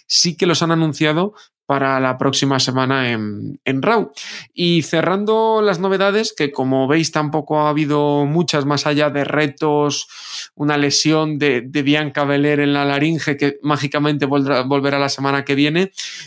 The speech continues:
Más allá de eso se confirmó o-, otra cosa que parecía obvia hace una semana,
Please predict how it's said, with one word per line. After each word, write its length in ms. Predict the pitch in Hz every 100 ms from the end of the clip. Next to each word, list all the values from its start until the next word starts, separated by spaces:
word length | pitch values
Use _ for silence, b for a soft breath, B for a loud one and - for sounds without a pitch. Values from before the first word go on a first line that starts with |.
| -
Más 180 | 151 156
allá 180 | 156
de 100 | 160
eso 140 | 165 185
se 140 | 170
confirmó 720 | 156 131 143 143 156 160 156
o-, 240 | - 135 -
otra 300 | 139 151 147
cosa 240 | 147 147
que 80 | 139
parecía 420 | 139 139 143 143
obvia 440 | 143 143 143 139 135
hace 280 | 143 139
una 160 | 143 139
semana, 480 | - 139 156 190